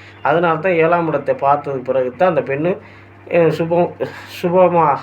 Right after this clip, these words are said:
சுபமா வருவா அப்படிங்கிறதுக்கு ஒரு எடுத்துக்காட்டாக சொல்லலாம். அதனால தான் இந்த இரண்டு ஏழாம் இடத்தை திருமணத்துக்கு, அஹ், இதை ஒதுக்கி வைத்திருக்கிறார்கள். அதனால இந்த மாதிரி அமைப்புகள் இருந்துச்சுன்னா, ஒ-, ஒரு பெண்ணு பெரியவள் ஆகலை அப்படின்னு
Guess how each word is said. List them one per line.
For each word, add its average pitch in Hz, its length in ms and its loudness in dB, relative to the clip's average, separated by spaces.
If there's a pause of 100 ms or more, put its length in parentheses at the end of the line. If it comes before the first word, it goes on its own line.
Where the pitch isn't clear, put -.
(320)
சுபமா 170 440 2
வருவா 135 380 0 (380)
அப்படிங்கிறதுக்கு 135 600 -2 (200)
ஒரு 139 240 -2
எடுத்துக்காட்டாக 143 580 0
சொல்லலாம். 131 260 -2
அதனால 143 240 -2
தான் 156 180 -4
இந்த 135 160 0 (100)
இரண்டு 170 300 0
ஏழாம் 143 320 0
இடத்தை 127 220 -4 (320)
திருமணத்துக்கு, 175 720 0 (1000)
அஹ், 139 460 2 (380)
இதை 151 160 2
ஒதுக்கி 165 300 0
வைத்திருக்கிறார்கள். 104 800 -6 (280)
அதனால 135 360 0 (540)
இந்த 202 260 0
மாதிரி 180 240 2
அமைப்புகள் 160 500 -2
இருந்துச்சுன்னா, 123 400 -2 (640)
ஒ-, 143 240 2
ஒரு 143 180 0
பெண்ணு 156 260 0
பெரியவள் 143 500 0
ஆகலை 131 320 0
அப்படின்னு 131 440 -6